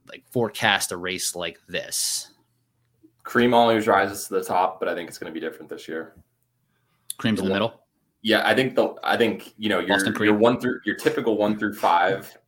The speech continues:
Speaker 2: are, are gonna, you know, they're gonna find a way to do it. But I think you're gonna see a lot of people in that six to ten, six to fifteen range that you're like,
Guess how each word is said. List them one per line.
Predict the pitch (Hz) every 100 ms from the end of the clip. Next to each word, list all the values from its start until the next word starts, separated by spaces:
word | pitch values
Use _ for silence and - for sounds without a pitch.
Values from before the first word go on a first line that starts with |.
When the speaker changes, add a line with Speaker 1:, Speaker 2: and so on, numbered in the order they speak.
| _ 95
Speaker 2:
are, | 90 - - -
are | 104
gonna, | 98 90 82 - _
you | 95
know, | 80
they're | 92
gonna | 92
find | 85 87
a | 85
way | 82
to | 82
do | 82
it. | 95 - - _ _
But | 98
I | 95
think | 98 92 _
you're | 95
gonna | 92
see | - 85
a |
lot | 82 82 85
of | 85
people | 85 82 82
in | 80
that | 73 -
six | - -
to | -
ten, | 82 82 80 80
six | - -
to | -
fifteen | - 92 87 85
range | 85 85 85
that | 80 55
you're | 80
like, | - -